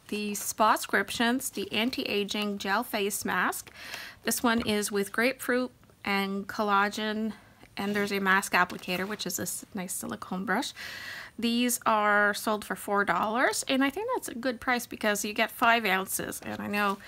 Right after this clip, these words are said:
that in a major drugstore or department store, uh, something similar is more, uh, much more than four dollars.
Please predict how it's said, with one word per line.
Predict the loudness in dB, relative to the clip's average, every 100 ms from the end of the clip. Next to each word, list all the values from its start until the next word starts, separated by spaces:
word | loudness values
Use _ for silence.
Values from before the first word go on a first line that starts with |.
| -18 -18 -20 -8
that | 0 0 0
in | -4 -4 -6 -6
a | -6 -4 -4 -4 -8 -14 -20 -20 -20 -20 -20 -12
major | -6 -4 -4
drugstore | -2 -2 0 -2 0 0
or | -2
department | -2 0 0 -2 -2
store, | -2 -4 -6 -14 -12 -14 -4 2
uh, | 4 4
something | 2 0 0 -2
similar | -2 -2 -2 -2 -2
is | -6 -8 -10 -10
more, | -4 -2 0 0 -2 -14 -20 -20 -20 -20 -18 -14
uh, | -14 -16 -20 -16 -12
much | -8 -6
more | -6
than | -6
four | -8 -8
dollars. | -6 -6 -10